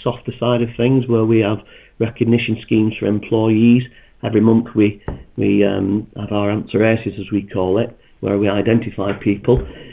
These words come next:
and this can be from, from the public at large writing in to tell us what a good job people have done, or it can be from, from actions that we've, we've observed internally.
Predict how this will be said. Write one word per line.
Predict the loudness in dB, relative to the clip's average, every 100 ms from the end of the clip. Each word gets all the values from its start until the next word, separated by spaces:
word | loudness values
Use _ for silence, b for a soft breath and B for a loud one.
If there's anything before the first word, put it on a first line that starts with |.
| B -6
and | 0 2
this | 0 0
can | 0
be | 0 -2
from, | -2 -2 -2 -6
from | -6 -4 -6
the |
public | -4 -4 -4 -6
at | -4
large | 0 2 2 -2 -10 -14 -4
writing | -4 -2 2
in | 2 2
to | -4
tell | 0 0
us | 2
what | 0
a |
good | 0 -2
job | -2 -2
people | -2 -2 -2
have | 0
done, | 2 2 b b b b -4
or | -2
it | -2
can | 0 0 2
be | -2 0
from, | 0 0 -2 -4
from | 0
actions | 0 0 0 0
that | 0 0
we've, | 0 -2 -4
we've | 0
observed | 0 2 2 2 0
internally. | 0 2 2 2 0